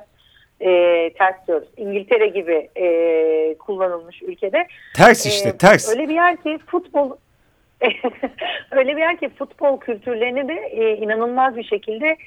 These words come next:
Speaker 1: e, özümsemişler Arjantin'de. Fabrika olması, böyle iyi oyuncuların çıkması aslında o Latin Amerika'nın genelinde olan bir şey ve birçok, e, fakir çocuğun, e, çok fazla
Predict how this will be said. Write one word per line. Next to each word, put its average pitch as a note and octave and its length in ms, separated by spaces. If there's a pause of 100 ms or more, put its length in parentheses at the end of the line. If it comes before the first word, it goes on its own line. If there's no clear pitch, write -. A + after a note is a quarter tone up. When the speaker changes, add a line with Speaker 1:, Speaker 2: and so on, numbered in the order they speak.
(340)
Speaker 1:
e, G3+ 320
özümsemişler G3+ 960
Arjantin'de. E3 720 (480)
Fabrika D4 760
olması, A3+ 680
böyle A3+ 260
iyi A#3 180
oyuncuların A3+ 720
çıkması A#3 720 (360)
aslında D4 420
o C#4 140
Latin A#3 220
Amerika'nın A#3 600
genelinde A3 480
olan G#3 320
bir G3 80
şey C#4 200
ve G#3 180
birçok, B3+ 540
e, F#3 420
fakir A3 260
çocuğun, F3+ 640 (180)
e, F#3 100
çok G3 320
fazla G3 520